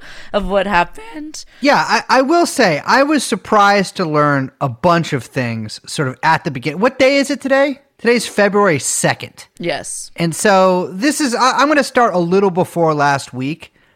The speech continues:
Speaker 2: Uh, I, I need to get my fucking phone out because I need to know when I started actually paying attention to this. But
Speaker 1: Oh, do you have your notes? Did you make a little journal?
Speaker 2: Uh, no, I just can see in the Robinhood history when I invested in it,
Speaker 1: Oh,
Speaker 2: which is
Speaker 1: perfect.
Speaker 2: five minutes after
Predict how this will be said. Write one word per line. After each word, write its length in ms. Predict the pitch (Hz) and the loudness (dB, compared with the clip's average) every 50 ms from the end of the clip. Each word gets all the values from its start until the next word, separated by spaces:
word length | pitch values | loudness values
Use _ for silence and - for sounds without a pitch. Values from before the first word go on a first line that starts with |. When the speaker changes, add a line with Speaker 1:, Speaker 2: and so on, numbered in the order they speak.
| _ _ _ | _ _ _
Speaker 2:
Uh, 460 | - 151 147 143 135 135 127 123 120 - | -2 0 2 2 4 2 2 0 -2 -4
I, 140 | - 160 - - | -4 -4 -4 -2
I 80 | 175 | -2
need 160 | 190 226 254 | -2 -2 -4
to 80 | - - | -6 -8
get 80 | 196 151 | -8 -6
my 100 | 143 127 | -6 -8
fucking 460 | - - - 175 156 - - 117 110 | -8 -6 -4 -4 -4 -4 -6 -14 -14
phone 440 | - - - - 156 147 143 143 127 | -14 -10 -4 -2 0 0 0 0 -2
out 240 | 113 107 101 - | -6 -8 -12 -14
because 280 | - 127 113 131 117 123 | -16 -12 -10 -8 -6 -6
I 40 | 139 | -4
need 140 | 143 151 139 | -4 -4 -4
to 60 | 143 | -4
know 200 | 123 127 127 127 | -4 -2 -2 -2
when 120 | 120 120 117 | -2 -4 -4
I 220 | 113 117 123 127 | -4 -6 -6 -6
started 340 | 120 - - 113 110 104 82 | -6 -8 -10 -10 -12 -12 -12
actually 360 | - 120 123 - - - 120 | -10 -10 -10 -10 -10 -14 -14
paying 180 | 110 - 120 107 | -12 -12 -12 -12
attention 420 | 101 101 - 117 110 104 - - - | -14 -14 -14 -14 -16 -16 -16 -18 -18
to 60 | 104 | -18
this. 260 | 95 90 90 - - - | -18 -18 -18 -20 -16 -10
But 200 | - 135 127 127 | -6 -4 -2 -2
Speaker 1:
Oh, 80 | 190 | -2
do 140 | 202 190 208 | -2 -2 -4
you 80 | 214 214 | -6 -6
have 120 | 214 196 | -4 -4
your 120 | 202 202 | -4 -4
notes? 400 | 196 190 180 190 349 370 - - | -4 -4 -4 -4 -6 -8 -12 -14
Did 160 | - - 175 - | -14 -14 -12 -12
you 100 | 196 190 | -10 -10
make 140 | 196 196 | -8 -8
a 40 | 196 190 | -8 -8
little 100 | 190 185 | -8 -8
journal? 460 | 170 170 165 165 175 185 233 277 277 - _ - - - - - _ _ _ _ - | -8 -8 -8 -8 -6 -8 -8 -10 -10 -12 _ -20 -20 -20 -20 -20 _ _ _ _ 0
Speaker 2:
Uh, 180 | - 185 190 170 | 0 2 2 2
no, 280 | 196 185 214 196 175 160 | 4 4 6 6 6 6
I 120 | 151 151 156 | 4 4 2
just 340 | 147 170 156 - - - | 0 -2 -4 -4 -6 -8
can 140 | - 170 147 | -6 -6 -6
see 580 | 131 - - - 156 151 147 147 143 135 131 131 | -6 -6 -6 -4 -2 -2 -2 -2 -2 -2 -4 -6
in 320 | - - 123 139 127 127 | -8 -8 -8 -6 -4 -4
the 280 | 127 123 120 117 117 - - 120 - - - | -4 -4 -4 -6 -8 -10 -16 -20 -20 -16 -12
Robinhood 520 | - 135 135 135 131 127 127 123 127 127 | -6 -2 0 0 0 0 -2 -4 -4 -4
history 360 | 113 117 120 117 - - 127 117 | -6 -6 -8 -8 -8 -8 -8 -8
when 120 | 117 113 | -6 -8
I 80 | 107 107 | -8 -8
invested 460 | 107 104 110 110 113 - - 107 101 | -10 -10 -10 -10 -10 -10 -12 -14 -14
in 60 | 104 101 | -14 -10
it, 40 | 98 | -6
Speaker 1:
Oh, 220 | 170 175 175 170 156 | -4 -2 0 0 -2
Speaker 2:
which 120 | 123 - | -2 -6
is 160 | 131 117 - | -8 -10 -10
Speaker 1:
perfect. 160 | - - - - | -10 -10 -10 -12
Speaker 2:
five 380 | - - - - 143 131 127 117 | -12 -6 -2 0 0 2 0 -2
minutes 260 | 131 127 123 117 - | -4 -6 -6 -6 -6
after 420 | 131 117 113 - - 120 113 110 | -6 -6 -6 -6 -8 -8 -8 -8